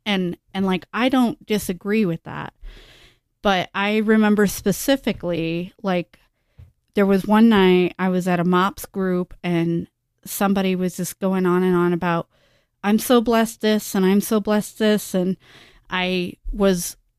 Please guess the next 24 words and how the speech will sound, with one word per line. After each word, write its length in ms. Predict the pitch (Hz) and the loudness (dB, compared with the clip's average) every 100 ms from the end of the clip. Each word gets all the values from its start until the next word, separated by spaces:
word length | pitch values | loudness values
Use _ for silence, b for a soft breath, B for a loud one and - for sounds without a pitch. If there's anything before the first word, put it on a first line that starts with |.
| _ _ - | _ _ -8
had 280 | 214 196 | -2 -2
just 240 | - 226 226 | 0 0 2
gone 200 | 220 208 | 0 2
back 220 | 185 185 | 0 -6
to 140 | - | -6
work 320 | 196 190 185 185 | -2 0 -2 -2
and 420 | 165 165 160 - | 0 0 -2 -6
spending 400 | - - 190 185 | -12 -4 0 0
a 80 | 180 | 0
lot 160 | 175 180 | 0 -2
of 80 | |
time 280 | - 175 170 | -2 -2 0
with 180 | 175 165 _ _ - | -2 -4 _ _ -8
people 280 | 208 - | -6 -4
who 100 | 165 185 | -4 -4
were 260 | 165 160 - | -4 -6 -2
really 360 | 214 202 196 | 0 2 2
<laughs> 100 | 175 196 | 0 -2
disadvantaged. 800 | 202 180 185 175 160 175 - 208 | 0 0 0 2 2 0 -4 0
And 120 | 202 | 0
I 100 | 185 | 2
was 220 | 196 - | 0 0
like, 280 | 202 196 - b b b b b b _ - | 0 -2 -4 b b b b b b _ -12
"So 840 | - 262 240 233 233 226 220 - | -2 4 6 6 6 6 4 0